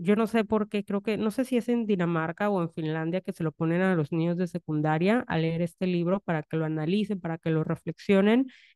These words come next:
Y me acuerdo cuando lo leímos, Rosy me dijo, "Yo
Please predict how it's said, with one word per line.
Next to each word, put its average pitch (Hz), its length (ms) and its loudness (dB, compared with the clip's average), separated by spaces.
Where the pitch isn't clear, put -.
Y 208 560 6
me 196 80 2
acuerdo 202 240 2
cuando 254 260 2
lo 262 140 4
leímos, 254 680 0
Rosy 185 440 -4
me 185 160 -2
dijo, 170 480 -2
"Yo 214 300 6